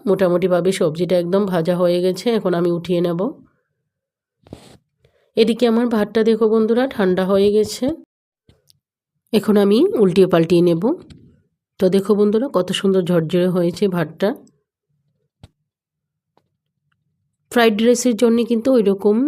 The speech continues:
ঝরঝরে ভাত হলে খুব ভালো হয়, দেখতেও সুন্দর লাগে, খেতেও ওই রকমই ভালো লাগে। তো দেখো বন্ধুরা, কত সুন্দরভাবে উল্টিয়ে পাল্টিয়ে যাচ্ছে, কোনো প্রকার কড়াইতে লাগেনি।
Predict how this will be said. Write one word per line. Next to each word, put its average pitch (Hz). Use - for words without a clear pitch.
ঝরঝরে 185
ভাত 165
হলে 190
খুব 196
ভালো 131
হয়, 127
দেখতেও 175
সুন্দর 185
লাগে, 180
খেতেও 156
ওই 156
রকমই 175
ভালো 147
লাগে। 120
তো 214
দেখো 214
বন্ধুরা, 220
কত 196
সুন্দরভাবে 185
উল্টিয়ে 180
পাল্টিয়ে 175
যাচ্ছে, 170
কোনো 180
প্রকার 170
কড়াইতে 160
লাগেনি। 165